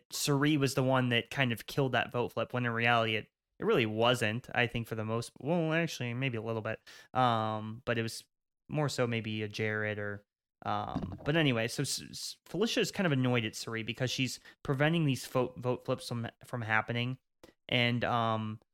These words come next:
she has the final two with Cirie, but Felicia actually went to Jared and told her, and told Jared,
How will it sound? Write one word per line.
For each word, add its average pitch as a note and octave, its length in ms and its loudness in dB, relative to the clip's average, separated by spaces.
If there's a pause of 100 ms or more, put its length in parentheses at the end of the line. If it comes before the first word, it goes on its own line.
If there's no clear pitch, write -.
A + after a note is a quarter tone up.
(220)
she G3 340 2
has E3+ 200 4
the D3+ 60 2
final D3 260 4
two F3 160 2
with C#3 140 2
Cirie, G#2+ 400 -4
but A#2+ 400 2 (380)
Felicia B2+ 800 4 (300)
actually F3 540 4
went D3 320 2
to D#3+ 140 -2
Jared C#3 640 2 (500)
and C#3 220 2
told G#3+ 480 2
her, A#2 420 2
and C3 140 2
told F#3 340 2
Jared, A#2+ 540 4